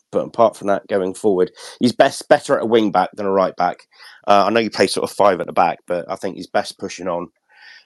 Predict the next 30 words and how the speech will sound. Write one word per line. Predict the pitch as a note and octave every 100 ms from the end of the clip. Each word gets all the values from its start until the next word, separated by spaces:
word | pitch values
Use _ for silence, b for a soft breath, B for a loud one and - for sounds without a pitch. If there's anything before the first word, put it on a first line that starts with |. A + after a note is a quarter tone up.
| _
Um, | G2 F2+ F2 E2+ - _ -
but | F#2+ F2 _ _ _
yeah, | F2 F2+ D#2+ -
uh, | G2 D2+
he's | F2+ F#2
got | - - F2+
one | G2
hell | F#2+ F2
of | E2
a |
cross, | - E2 G#2+
and | -
he | B2+
nearly | D#3+ C#3+
scored | - C3 F#2+
with | E2+
the |
cross, | - F#2 -
to | F2+
miss | G2 A2 -
it | F#2+
cross | - G#2
today, | - B2 G#2
didn't | A#2 G2
he, | F2
early | F2+ F2+
on? | F2+ F2+ - B B B -
Um, | F#2+ F2+ F2+ F2+ E2+ E2+ -
but, | G2 F2+ -
uh, | F#2+ F2+